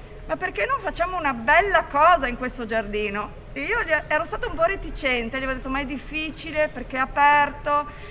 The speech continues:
perché non è controllato, vedi cosa succede." E lì avevamo fatto un intervento minimo, la pedana,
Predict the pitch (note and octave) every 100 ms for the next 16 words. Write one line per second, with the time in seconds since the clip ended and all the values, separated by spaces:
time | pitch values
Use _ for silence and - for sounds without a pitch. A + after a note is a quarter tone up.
0 | - - B3+ - C#4 C#4+ C#4 C#4 C4 C#4
1 | C#4 C4+ C4+ C#4 C#4 C#4+ C#4 - B3+ C4
2 | C#4+ D4 C#4+ - D4 - C#4 C4+ B3+ D4
3 | D4 - - - - - G4+ G4+ G4+ A4
4 | D4 C#4+ D#4 D#4 C#4+ E4+ D#4 C#4 B3+ B3
5 | B3 A#3+ B3+ G4 D#4+ G#3 F3 E3+ - -
6 | - E3 - G#3+ A3 B3+ C#4 D4 D4+ D#4+